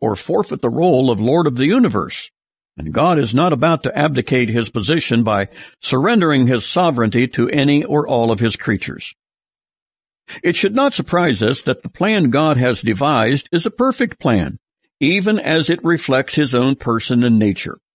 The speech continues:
And since God's plan is perfect, as is he himself,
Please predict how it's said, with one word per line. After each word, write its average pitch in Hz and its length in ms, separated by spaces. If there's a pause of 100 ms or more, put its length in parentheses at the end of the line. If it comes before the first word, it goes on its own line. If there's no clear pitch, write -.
(720)
And 123 100
since 277 260
God's 160 280
plan 156 320
is 98 140
perfect, - 520
as 107 300 (100)
is 117 220
he 135 260
himself, 143 580